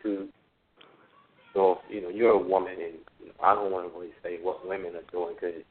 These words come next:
I would like for women to call in and share their idea about this. Also, women should be aware of the ri-, risk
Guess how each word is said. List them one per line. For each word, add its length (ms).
I 160
would 140
like 260
for 120
women 300
to 120
call 340
in 160
and 280
share 360
their 160
idea 420
about 380
this. 100
Also, 520
women 220
should 100
be 80
aware 360
of 140
the 120
ri-, 260
risk 360